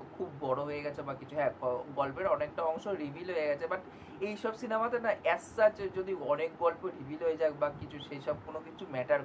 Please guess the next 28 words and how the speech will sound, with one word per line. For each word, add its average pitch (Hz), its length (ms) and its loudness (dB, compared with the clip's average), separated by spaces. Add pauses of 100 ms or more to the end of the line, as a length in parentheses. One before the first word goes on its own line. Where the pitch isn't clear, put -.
করে 120 240 6
না 113 80 -4
অ্যাকচুয়ালিতে, 104 540 -8 (340)
কারণ - 140 8
এগুলো 175 260 -2
ড্রামা 143 380 6
বেসড 147 340 -4
সিনেমা। 104 440 -4 (320)
এগুলো 156 320 -4
এমন 180 500 2
নয় 170 140 2
যে, 165 200 -2 (380)
বা, 151 360 10
কমার্শিয়াল 156 580 4
সিনেমা 156 380 4
বা 147 200 6
এটা 147 260 6
কোনো 156 380 -2
নয়, 156 220 6
বা, 143 140 -6 (300)
থ্রিলার 151 260 6
সিনেমা 147 300 -2
যে 143 120 0
আমাকে 135 260 0
গল্প 131 360 0
লুকিয়ে 135 340 -6
রাখতে 120 220 0
হবে। 123 160 -2